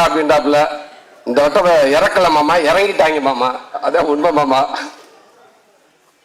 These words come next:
ரொம்ப சந்தோஷம். அஹ், இங்க வந்திருக்க நண்பர்கள் அத்தனை பேருக்கும்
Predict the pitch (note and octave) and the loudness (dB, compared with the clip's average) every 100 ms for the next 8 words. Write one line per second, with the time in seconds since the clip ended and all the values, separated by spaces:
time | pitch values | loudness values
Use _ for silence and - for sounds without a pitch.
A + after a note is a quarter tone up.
0 | _ _ _ _ _ _ _ - C3+ C#3 | _ _ _ _ _ _ _ -4 -2 0
1 | C3+ B2+ C#3 C3 C#3+ C#3+ A#2+ A2 A2 A#2 | 0 0 0 0 -2 0 -2 -2 0 -2
2 | B2 B2 C#3 B2 G#2 G#2 - - A#2+ A#2+ | -2 -4 -2 -2 -2 -6 -12 -8 -6 -2
3 | B2 A2+ G#2+ G#2+ - B2 A2+ A2 - C3 | 0 0 0 0 -2 -2 0 -2 -2 -4
4 | D3+ | -6